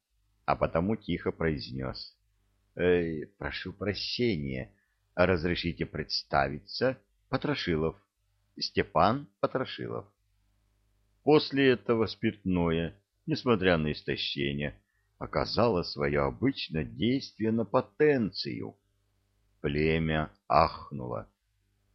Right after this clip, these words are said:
Шаман вернулся из виртуального путешествия к праотцам и громко сел, в лепешку раздавив ри-, ритуальный бубен. В полном ошеломлении и тишине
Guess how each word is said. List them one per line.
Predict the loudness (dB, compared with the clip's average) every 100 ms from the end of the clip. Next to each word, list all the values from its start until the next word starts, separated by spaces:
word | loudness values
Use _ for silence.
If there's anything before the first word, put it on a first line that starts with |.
| _
Шаман | 0 2 2 4
вернулся | 4 4 2 0 0 0
из | 0 0
виртуального | -2 0 2 4 4 4 2
путешествия | -2 -4 -2 0 -2 -2 -4 -4
к | -4 0
праотцам | 4 4 0 0 0 0 -8 _ _ _
и | -2
громко | 2 2 2 -4
сел, | -4 -2 -2 -2 -10 _ _ _ _ _ _ _
в | 2
лепешку | 2 2 2 2 2 -2 -2 -2
раздавив | 0 0 0 -2 0 -2 -2
ри-, | -2 -2 -8 _ -4
ритуальный | -2 -2 -2 2 2 2 -4
бубен. | -6 -8 -10 -12 _ _ _ _ _ _ _ _ _ _
В | -18 2
полном | 6 8 8 4 2 0
ошеломлении | -2 0 0 0 0 2 2 2 0 0 -2
и |
тишине | -6 -4 -2 0 -2